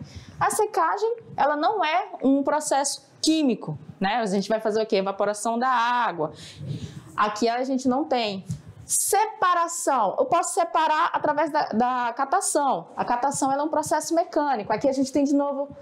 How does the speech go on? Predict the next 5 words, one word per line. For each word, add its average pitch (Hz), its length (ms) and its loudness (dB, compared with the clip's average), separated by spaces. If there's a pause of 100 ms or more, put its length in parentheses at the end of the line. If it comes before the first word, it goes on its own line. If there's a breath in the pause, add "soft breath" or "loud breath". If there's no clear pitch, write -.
(200 loud breath)
secagem 269 840 0
e - 20 0
aqui 262 520 -2 (280)
moagem. 247 720 2 (340 loud breath)
Então, 320 440 2